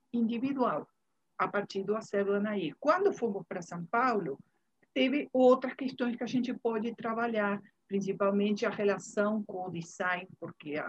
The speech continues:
a Passado Composto Século vinte tem um foco em design de móveis também. Então, eh, foi muito rico poder fazer uma montagem de uma exposição com esse diálogo da tapeçaria com as obras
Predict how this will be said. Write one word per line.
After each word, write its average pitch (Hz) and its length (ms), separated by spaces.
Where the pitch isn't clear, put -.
a - 140
Passado 185 380
Composto 190 400
Século 196 360
vinte 208 320
tem 226 120
um 226 100
foco 233 420
em 214 120
design 220 560
de 190 120
móveis 165 640
também. 175 440
Então, 190 500
eh, 185 480
foi 214 140
muito 233 340
rico 254 440
poder 190 280
fazer 185 520
uma 196 600
montagem 190 720
de 175 100
uma 180 120
exposição 190 800
com 220 180
esse 208 300
diálogo 196 640
da 202 200
tapeçaria 202 920
com 208 420
as 202 240
obras 196 760